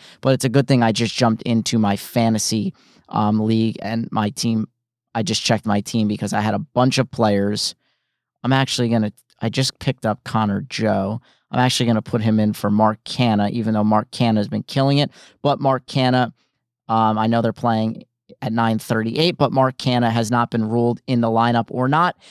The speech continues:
and Connor Joe has, so I'd rather have an entire starting lineup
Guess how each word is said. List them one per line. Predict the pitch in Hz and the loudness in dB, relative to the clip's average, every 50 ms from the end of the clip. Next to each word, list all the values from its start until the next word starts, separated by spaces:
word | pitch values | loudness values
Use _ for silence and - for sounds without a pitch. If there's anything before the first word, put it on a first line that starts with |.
| - - _ | -20 -18 _
and | - 143 139 | -2 -2 -2
Connor | - 123 139 135 131 127 120 | 0 0 0 2 2 2 0
Joe | 110 120 113 110 | 0 0 0 0
has, | 104 135 143 143 143 131 | 0 0 0 0 0 0
so | - - 127 | 0 0 2
I'd | 117 113 | 2 2
rather | 110 117 120 117 117 113 | 2 2 2 2 2 2
have | 110 117 117 107 | 2 0 0 0
an | 110 110 110 | 0 0 0
entire | 107 104 - - - 120 123 123 120 113 | -2 -2 -4 -2 0 0 2 2 0 0
starting | - - - - 131 123 120 120 123 117 | -2 -2 -2 0 0 0 2 0 0 0
lineup | 113 117 113 113 113 113 113 110 113 | 0 2 2 2 0 0 0 0 -2